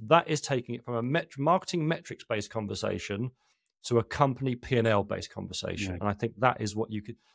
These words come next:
Speaker 1: can try to do or practice doing. It's not easy at first. It makes you feel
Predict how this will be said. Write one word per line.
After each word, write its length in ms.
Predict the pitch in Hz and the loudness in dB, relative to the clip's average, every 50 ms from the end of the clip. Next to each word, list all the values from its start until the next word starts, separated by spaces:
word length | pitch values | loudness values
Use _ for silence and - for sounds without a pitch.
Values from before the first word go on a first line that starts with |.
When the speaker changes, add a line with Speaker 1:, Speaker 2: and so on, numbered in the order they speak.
| _ _ | _ _
Speaker 1:
can 100 | - 113 | -10 -6
try 240 | 101 - 135 120 110 | -2 2 4 4 4
to 100 | 104 - | 4 0
do 180 | - 120 107 107 | -2 0 0 0
or 80 | 104 | 0
practice 480 | 104 - - 151 - - - - 110 - | 0 2 2 2 2 2 -2 -6 -6 -4
doing. 280 | - 104 90 90 90 | -2 -2 -2 -2 -4
It's 120 | 110 104 - | -4 2 4
not 120 | 175 190 | 6 6
easy 220 | 190 185 165 165 165 | 8 6 6 4 2
at 100 | 127 - | 0 0
first. 360 | - 127 123 135 143 - 151 | 2 4 4 4 4 2 0
It 40 | 147 | -4
makes 180 | 139 139 - | -4 -4 -4
you 40 | - | -6
feel 300 | - 151 143 143 143 143 | -4 0 2 2 2 0